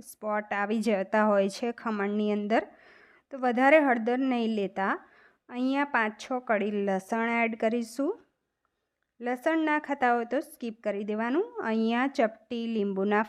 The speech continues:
ફૂલ એડ કર્યા છે. લીંબુના ફૂલની જગ્યાએ લીંબુનો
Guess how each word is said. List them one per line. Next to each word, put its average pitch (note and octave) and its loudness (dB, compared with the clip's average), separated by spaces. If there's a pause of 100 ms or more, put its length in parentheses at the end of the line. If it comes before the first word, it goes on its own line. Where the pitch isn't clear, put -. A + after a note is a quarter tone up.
ફૂલ A#3 4
એડ F#3 2
કર્યા F#3 0
છે. C4 0 (560)
લીંબુના B3+ 4
ફૂલની A3+ 2 (100)
જગ્યાએ A3 4
લીંબુનો G#3 4